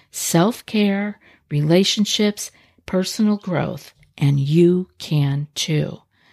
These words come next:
Adopting a minimalist lifestyle is a gradual process. I emphasize the goal is not for perfection, but progress. Remember,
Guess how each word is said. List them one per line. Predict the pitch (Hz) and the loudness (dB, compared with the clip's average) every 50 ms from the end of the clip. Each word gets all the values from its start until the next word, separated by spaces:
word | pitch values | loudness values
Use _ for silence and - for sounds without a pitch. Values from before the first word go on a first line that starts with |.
| _ _ _ | _ _ _
Adopting | - 156 - - 180 196 - - 247 233 214 | 0 0 2 4 2 2 2 4 4 4 6
a | 160 | 6
minimalist | 147 147 151 156 165 180 202 202 202 202 202 202 202 190 - - | 4 4 6 6 6 6 6 6 4 4 4 4 2 2 0 0
lifestyle | 160 156 160 170 165 - - - 175 165 165 165 170 180 - | 2 2 2 2 2 -2 -4 -2 0 2 2 2 2 0 -2
is | - 156 - | -2 -2 -2
a | - 135 147 | -2 -6 -10
gradual | - - - - 160 160 165 175 180 175 - 196 185 185 185 | -12 -14 -10 -6 -2 0 2 2 2 0 0 -2 -2 -2 -4
process. | 180 - - - 147 147 151 147 - - - - - - - - - - _ _ _ _ _ _ _ _ _ _ _ _ | -4 -6 -8 -6 -4 -4 -2 -4 -4 -6 -8 -10 -10 -10 -12 -12 -14 -18 _ _ _ _ _ _ _ _ _ _ _ _
I | 175 196 214 240 247 - | 2 4 4 4 4 2
emphasize | - 175 180 - 165 - - 170 165 160 156 147 - | 0 -2 0 -2 -4 -4 -2 0 0 0 0 -2 -4
the | - - 151 - _ _ | -6 -6 -8 -8 _ _
goal | - - 170 185 208 226 208 170 147 - - 143 143 _ _ _ - - - - _ - | -2 2 2 4 4 4 2 0 -2 -6 -10 -14 -16 _ _ _ -20 -20 -20 -20 _ 2
is | 170 165 - - | 2 2 4 4
not | 180 185 196 214 226 - - _ _ _ | 4 6 6 6 4 2 -2 _ _ _
for | _ _ - 170 156 | _ _ -4 -4 -4
perfection, | 147 - - 147 143 - - 202 202 202 - - - 151 135 123 131 135 - _ _ _ _ | -4 -4 -6 -8 -8 -2 0 0 0 2 0 -2 0 0 0 0 -2 -4 -8 _ _ _ _
but | 160 147 - - | -6 -6 -6 -6
progress. | - - - 143 143 143 147 147 - 165 165 185 - - - - - - | -12 -10 -6 -2 0 0 0 0 -2 -4 -8 -8 -6 -6 -6 -8 -6 0
Remember, | - 160 160 165 170 170 170 165 160 - 156 147 | 2 4 4 6 6 6 4 4 2 -2 -6 -10